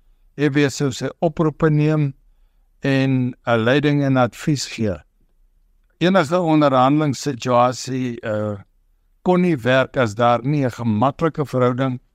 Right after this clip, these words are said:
tussen die prinsipaal en sy hoofonderhandelaar was nie.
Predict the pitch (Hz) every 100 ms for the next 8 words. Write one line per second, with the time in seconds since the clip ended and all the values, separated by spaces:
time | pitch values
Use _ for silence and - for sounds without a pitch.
0 | _ _ _ _ _ _ _ - 135 -
1 | 143 135 127 - - 107 113 107 135 127
2 | 131 - 147 147 147 143 143 120 - 120
3 | 110 123 120 147 135 120 110 104 104 117
4 | 110 104 101 92 - - - - - -
5 | 120 113 - 87